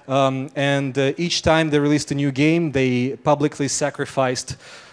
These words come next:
one of the machines the game was developed on. Like you'll see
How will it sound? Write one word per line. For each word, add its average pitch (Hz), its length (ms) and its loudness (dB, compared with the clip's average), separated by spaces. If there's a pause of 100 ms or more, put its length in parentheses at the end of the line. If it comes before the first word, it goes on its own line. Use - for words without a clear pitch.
(140)
one 123 300 4
of 120 100 -2
the 127 60 0
machines 120 560 2
the 113 80 0
game 113 240 2
was 104 160 2
developed 101 380 0
on. 98 240 -4 (720)
Like 117 380 4
you'll 110 160 2
see 104 560 0